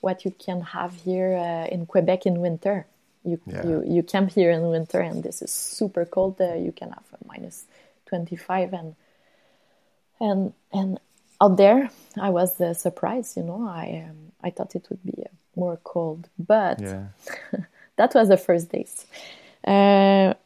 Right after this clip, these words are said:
Speaker 1: after maybe
Speaker 2: So what's that landscape like? So you're
Speaker 1: Yeah.
Speaker 2: starting off on a glacier. Is it literally just flat and white for as far as you can see, kind of thing?
Speaker 1: Yeah, the first days, uh, you have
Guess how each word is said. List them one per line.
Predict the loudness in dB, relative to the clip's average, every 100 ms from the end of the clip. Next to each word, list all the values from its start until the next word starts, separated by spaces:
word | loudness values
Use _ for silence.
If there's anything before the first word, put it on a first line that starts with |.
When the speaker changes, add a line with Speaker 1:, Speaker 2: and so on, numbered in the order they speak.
| _ _ _ -6
Speaker 1:
after | -6 -4 0 2 4 4 4 2
maybe | 0 0 2
Speaker 2:
So | 4
what's | 6 8
that | 6 8
landscape | 6 6 2 0
like? | 0 -2
So | 0
you're | 2
Speaker 1:
Yeah. | 6
Speaker 2:
starting | 6 8
off | 4 4
on | 0
a | -2
glacier. | -2 -2 -2 -2 -2
Is | 0
it | 0
literally | 0 2 2
just | 2 0 -2 -6
flat | -4 0 2
and | 0 -2 -4
white | -4 -6 -10 -16 _ -16
for | -8 -6
as | -6
far | -2 0
as | 0 -4
you |
can | -4 -4
see, | -4 -8 -8
kind | -8 -8
of | -8
thing? | -10 -10 -10 -16 -20 -20 -14
Speaker 1:
Yeah, | -14 -12 -8
the | -8
first | -6 -2 -2 2
days, | 2 2 0 -4 -6
uh, | -4 -4 -4 -4 -6 -8 -12 -20 _
you | -6 -6
have | -6